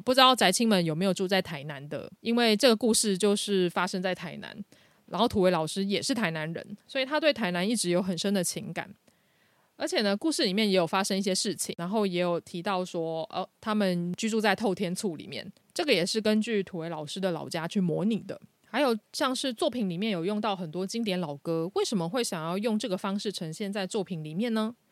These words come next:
老师就说，因为他想要营造出一种怀旧的感觉，然后又加上，诶，信里面写信的人的两位男性呢，他们都是歌手，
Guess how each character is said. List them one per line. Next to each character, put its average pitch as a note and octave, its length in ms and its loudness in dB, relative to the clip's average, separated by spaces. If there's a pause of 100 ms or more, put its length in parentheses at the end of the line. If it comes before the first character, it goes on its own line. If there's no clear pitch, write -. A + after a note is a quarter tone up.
(120)
老 F3 100 -4
师 C4 140 -4
就 D4 120 4
说， A3+ 460 2
因 C4+ 80 -8
为 D#4 100 -2
他 C#4+ 140 -2
想 E3+ 180 -2
要 F#3+ 180 0
营 F3+ 140 -2
造 G#3 160 2
出 G3+ 220 -2
一 G#3 40 0
种 F3 180 -2
怀 D#3 240 -8
旧 G3+ 180 0
的 D#3+ 80 -4
感 - 260 -8
觉， - 240 -14 (840)
然 F3 140 -8
后 A#3 260 2
又 A3 240 6
加 G#3 260 2
上， E3+ 340 0 (520)
诶， G3 100 -2
信 C4 240 0
里 E3+ 100 0
面 F#3 400 0 (360)
写 E3 260 -4
信 B3 220 0
的 E3 100 2
人 D3+ 320 -6 (320)
的 G3 100 2
两 E3+ 220 -2
位 A3+ 140 2
男 D#3+ 180 -2
性 G3+ 220 -2
呢， D#3+ 120 -2
他 A3 180 -4
们 G#3 160 0
都 F3 120 0
是 F3 120 -8
歌 D#3+ 180 -4
手， - 240 -10